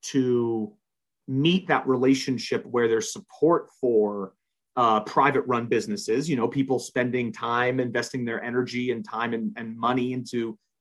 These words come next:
something they think is gonna help themselves. Uh, but we also need to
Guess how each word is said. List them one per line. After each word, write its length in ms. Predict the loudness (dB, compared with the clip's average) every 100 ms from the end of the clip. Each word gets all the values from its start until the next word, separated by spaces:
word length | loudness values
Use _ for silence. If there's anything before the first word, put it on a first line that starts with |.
| _
something 280 | -2 2 4
they 80 | 4
think 180 | 2 2
is 100 | 0
gonna 200 | 0 2
help 180 | 0
themselves. 840 | -2 -8 0 0 2 -2 -4 -12 _ _ _ 2
Uh, 240 | 4 4
but 160 | 4 4
we 120 | 6
also 320 | 6 4 2
need 220 | 2 0 0
to 480 | 2 2 2 -4